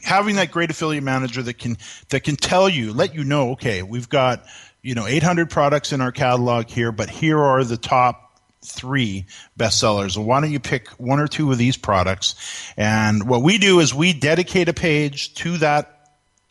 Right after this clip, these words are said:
product, not the merchant, because the merchant has, you know, could be a hundred, two hundred, eight hundred, a thousand, ten thousand, a million products. But to that specific product, then we write a nice review around that product. So it's a single dedicated page.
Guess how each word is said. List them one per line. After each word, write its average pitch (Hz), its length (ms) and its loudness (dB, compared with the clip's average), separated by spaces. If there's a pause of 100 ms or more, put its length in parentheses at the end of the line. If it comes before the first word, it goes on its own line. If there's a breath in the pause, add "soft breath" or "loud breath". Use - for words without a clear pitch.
(140)
product, 127 500 2
not 156 200 -2
the 233 60 -6
merchant, 190 420 -6
because 131 220 -8
the 127 60 -6
merchant 131 300 -4
has, 131 680 -2
you 127 60 -4
know, 123 120 0
could 123 180 -2
be 135 100 0
a - 20 2
hundred, 127 240 0
two 139 120 0
hundred, 131 200 2
eight 123 80 4
hundred, 127 260 4
a 135 40 2
thousand, 120 420 0
ten 127 220 2
thousand, 127 320 2
a - 20 4
million 151 480 4
products. 123 760 -2
But 131 140 0
to 143 100 0
that 160 280 2
specific - 480 -4
product, 123 400 -2
then 139 140 -2
we 139 120 0
write 127 220 2
a 117 40 -2
nice 123 300 -2
review 127 280 0
around 113 420 0 (460 loud breath)
that 131 240 2
product. 113 500 0 (220 loud breath)
So 117 180 -2
it's 107 120 -4
a 107 60 -2
single 175 320 2
dedicated 147 600 2
page. 113 500 0